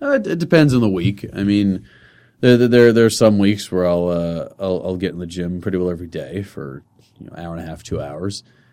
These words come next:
and I, w-, I won't write very much. I'll just go out and do a bunch of sets. Uh, other times, you know, I'll spend a few hours a day just sitting down and trying to organize things.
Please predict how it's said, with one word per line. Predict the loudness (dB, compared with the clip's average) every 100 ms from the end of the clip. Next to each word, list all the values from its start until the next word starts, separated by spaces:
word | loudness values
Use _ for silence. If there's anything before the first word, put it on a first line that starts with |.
| _ -14
and | -12
I, | -12
w-, | -10 -10
I |
won't | -10 -10 -10
write | -12 -10
very | -10 -10
much. | -10 -10
I'll | -10
just | -10
go | -10
out |
and | -10
do | -12
a |
bunch | -12 -14
of | -16
sets. | -14 -14 -14 -18 -18 _ _
Uh, | -18 -18 -10
other | -6 -4
times, | -6 -6 -6 -6
you |
know, | -6
I'll | -6
spend | -8 -10 -10 -10 -12 -14 _ _
a |
few | -8 -6
hours | -6 -8 -10
a | -12
day | -12 -10 -10
just | -12 -14
sitting | -16 -14
down | -14 -14
and | -12
trying | -12
to | -10
organize | -12 -10 -12 -14 -16
things. | -16 -14 -14 -14